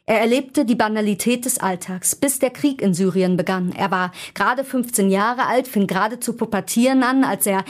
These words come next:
irgendwelche Parolen mitsang und Freiheitsfahnen schwang, als bei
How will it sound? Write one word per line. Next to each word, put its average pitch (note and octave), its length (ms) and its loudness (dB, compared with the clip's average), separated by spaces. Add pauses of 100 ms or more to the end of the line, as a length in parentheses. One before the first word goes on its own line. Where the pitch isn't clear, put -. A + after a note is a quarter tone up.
(180)
irgendwelche B3 560 2
Parolen A3 540 2
mitsang C4 500 2
und G3 160 2
Freiheitsfahnen A#3+ 680 -2
schwang, A#3+ 400 0
als G#3+ 180 -2
bei G3 220 0